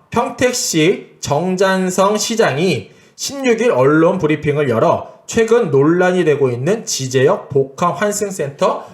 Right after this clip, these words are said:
추진 방향을 밝혔다라고 이야기를 합니다. 그래서 보니까 이미 나라장터에서는 주식회사 동성 엔지니어링이란 곳에서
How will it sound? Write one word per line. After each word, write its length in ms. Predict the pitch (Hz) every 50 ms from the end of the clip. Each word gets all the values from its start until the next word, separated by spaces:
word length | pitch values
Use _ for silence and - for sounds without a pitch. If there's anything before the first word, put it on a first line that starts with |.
| - -
추진 380 | - - - 185 180 202 202 185
방향을 520 | 147 120 113 110 113 156 214 226 - -
밝혔다라고 1120 | - - 120 131 135 - - 180 156 - - - 170 165 156 147 139 131 123 120 117 -
이야기를 360 | 170 127 135 139 131 127 110 131
합니다. 400 | 202 226 170 123 104 - - - _ _
그래서 160 | _ 208 214 -
보니까 720 | 156 190 233 214 - - 131 131 165 - 120 113 - - -
이미 320 | 156 190 226 247 247 240 202
나라장터에서는 1000 | 151 139 165 202 220 226 214 208 196 - 214 202 196 185 196 190 180 190 185 180
주식회사 560 | - - 151 202 214 - 196 180 196 185 -
동성 480 | - 143 151 180 202 196 226 226 226
엔지니어링이란 1160 | 226 135 131 143 185 208 208 190 208 214 208 202 196 196 190 185 185 175 175 165 165 156 160 151
곳에서 720 | 139 139 120 123 120 110 - 214 214 143 107 - -